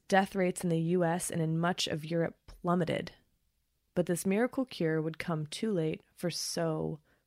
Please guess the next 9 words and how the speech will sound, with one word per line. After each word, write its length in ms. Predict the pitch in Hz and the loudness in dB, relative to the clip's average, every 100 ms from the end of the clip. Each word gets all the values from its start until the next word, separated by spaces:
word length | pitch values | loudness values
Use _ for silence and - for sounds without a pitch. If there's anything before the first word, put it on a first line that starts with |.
| - | -14
so 500 | - - - 180 175 | -8 -4 2 2 2
many 260 | 151 139 | 2 -2
people. 480 | - 151 - - 165 - _ _ _ _ _ _ _ | -2 -6 -4 -6 -8 -12 _ _ _ _ _ _ _
For 260 | - 190 - | -2 0 4
over 440 | 185 175 175 175 _ | 4 2 -2 -2 _
three 480 | - - - 185 196 | -20 -14 -4 0 0
hundred 480 | 170 175 170 165 160 | 2 0 0 -2 -2
thousand 600 | 160 151 156 151 151 151 | -2 0 2 0 -2 -2
dead 400 | 156 131 147 | 0 0 -2